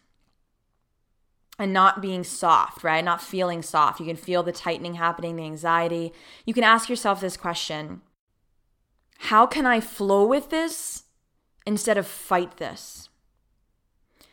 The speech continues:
As Rachel Brathen in her book, To Love and Let Go, put it,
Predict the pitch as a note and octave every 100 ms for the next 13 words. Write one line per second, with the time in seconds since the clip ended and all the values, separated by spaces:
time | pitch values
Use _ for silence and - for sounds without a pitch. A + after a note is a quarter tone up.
0 | _ _ G3 G3 G#3+ A3+ G3+ F#3 G#3+ C4
1 | A3+ G3 F#3 F#3+ F3+ G3 F#3+ F#3+ F#3 F3+
2 | E3+ F3 F#3+ F#3 F#3+ F#3+ - E3 D#3 -
3 | -